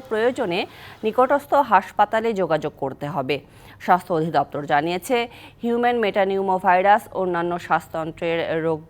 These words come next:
রোগের মতোই ফ্লুয়ের উপসর্গ সৃষ্টি করে, যা সাধারণত দুই থেকে পাঁচ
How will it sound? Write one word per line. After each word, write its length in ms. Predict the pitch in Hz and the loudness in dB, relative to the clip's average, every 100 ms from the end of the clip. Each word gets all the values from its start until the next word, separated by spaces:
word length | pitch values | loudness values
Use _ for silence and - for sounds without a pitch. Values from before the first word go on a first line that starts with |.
| _ - - | _ -20 -4
রোগের 280 | 185 202 226 190 | -2 2 2 0
মতোই 300 | 143 175 233 240 196 | -2 -2 -2 -4 -8
ফ্লুয়ের 320 | - 214 208 190 185 | -4 0 0 0 -4
উপসর্গ 400 | 190 196 151 151 160 | -6 0 -2 0 -6
সৃষ্টি 300 | 233 - 175 147 | -8 -8 -10 -2
করে, 180 | 139 180 - - - - | 0 0 -4 -14 -20 4
যা 80 | 196 185 - | 6 6 6
সাধারণত 580 | 202 202 220 160 147 180 233 226 | 2 2 -2 -2 -4 -4 -2 0
দুই 120 | 226 240 | -4 -4
থেকে 160 | 320 339 - | -6 -6 6
পাঁচ 180 | 208 | 6